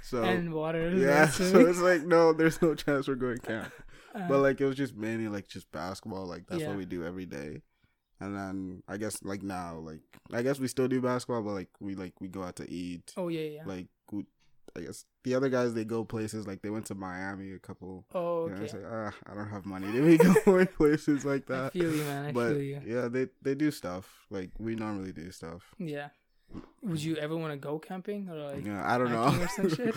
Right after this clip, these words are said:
Speaker 1: <laughs> I don't know. <laughs> Hiking, I would.
Speaker 2: Yeah.
Speaker 1: Hiking, I would. I think I would,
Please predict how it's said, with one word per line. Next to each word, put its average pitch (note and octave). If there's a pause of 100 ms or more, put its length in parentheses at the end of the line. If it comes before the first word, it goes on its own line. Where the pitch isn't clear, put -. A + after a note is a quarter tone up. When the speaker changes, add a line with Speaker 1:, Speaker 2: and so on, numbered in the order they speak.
(100)
Speaker 1:
<laughs> C#3+
I A#2+
don't C#3+
know. C#3 (260)
<laughs> -
Hiking, F#3+
I D3
would. A#2
Speaker 2:
Yeah. C#3+
Speaker 1:
Hiking, B2+
I G2+
would. F2+
I G2
think C3+
I A#2
would, G#2+